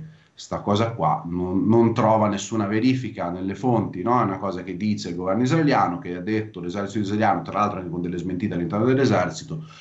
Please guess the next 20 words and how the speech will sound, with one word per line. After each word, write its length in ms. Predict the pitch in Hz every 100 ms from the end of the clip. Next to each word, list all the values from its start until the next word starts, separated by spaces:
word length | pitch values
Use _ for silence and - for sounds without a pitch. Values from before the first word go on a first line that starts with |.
| - - _ _
eh, 1040 | 120 117 113 110 107 104 98 98 95 - _ _ _
e 140 | - -
dice, 340 | 98 - 85
"Ok, 340 | 104 107 110 -
sta 160 | 120
cosa 260 | 117 123 131
qua, 460 | 123 95 92 - _
eh, 360 | 104 90 90 85
teniamo 340 | 110 107 117
presente 460 | 120 113 78 78 82
però 320 | 98 82 -
che 160 | 90
nessuno, 580 | 90 98 - - 98 95
nessuno 400 | 95 98 - 110
ha 20 |
visto 240 | 95 92 92
fotografie, 640 | 92 107 120 127 107 98
nessuno 420 | 90 - 110 104
sa 140 | 98 110
niente." 720 | 104 90 82 80 95 92 -